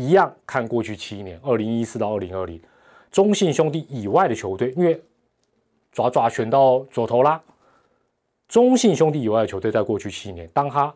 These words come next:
遇到先发投手是左投的时候，只有建立霸业的暴力猿能缴出五成以上的胜率，正确的数字是五成五四，非常高。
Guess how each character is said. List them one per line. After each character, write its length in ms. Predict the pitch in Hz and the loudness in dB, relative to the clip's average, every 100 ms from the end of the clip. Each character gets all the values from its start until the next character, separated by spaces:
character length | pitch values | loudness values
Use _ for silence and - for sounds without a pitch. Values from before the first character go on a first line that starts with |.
| - | -8
遇 160 | 165 | -6
到 180 | 135 123 | -2 -2
先 300 | - 156 156 | 0 2 2
发 160 | 156 143 | 2 2
投 180 | 110 | 0
手 140 | 110 90 | -4 -6
是 160 | - | -8
左 320 | 117 - 120 101 | -6 -2 0 0
投 180 | 113 | 2
的 80 | 139 | 2
时 180 | 135 120 | 2 2
候， 240 | 107 131 - _ _ _ _ _ | 2 0 -2 _ _ _ _ _
只 480 | - - 120 160 180 | -8 -6 0 0 2
有 260 | 147 98 - _ _ | 2 0 -4 _ _
建 280 | - 175 135 | 2 2 4
立 180 | 143 | -2
霸 300 | 123 165 127 | -2 -2 0
业 220 | 117 127 104 | 0 0 0
的 140 | 98 | -4
暴 340 | - 160 147 120 | 0 4 4 4
力 200 | 127 117 | 0 -4
猿 280 | 95 90 90 _ | -6 -8 -10 _
能 240 | 107 104 | -6 -4
缴 240 | 123 117 90 | -2 -4 -6
出 260 | - 120 120 _ - | -4 -6 -6 _ -10
五 300 | 135 101 98 | -8 -8 -8
成 280 | - 104 131 | -6 -6 -8
以 140 | 92 | -10
上 200 | 85 113 | -6 -6
的 80 | 98 | -6
胜 240 | - 101 | -8 -8
率， 140 | 101 104 _ _ _ | -8 -12 _ _ _
正 200 | - 180 | 2 2
确 120 | 139 | 4
的 100 | 143 | 4
数 200 | 131 143 | 4 2
字 140 | 117 117 | -2 -4
是 140 | - | -4
五 180 | 131 98 | -6 -6
成 200 | - 117 | -4 -4
五 140 | 107 90 | -4 -8
四， 220 | - 123 | -6 -4
非 160 | - | 0
常 160 | 135 117 | 0 0
高。 240 | 113 107 | 0 -2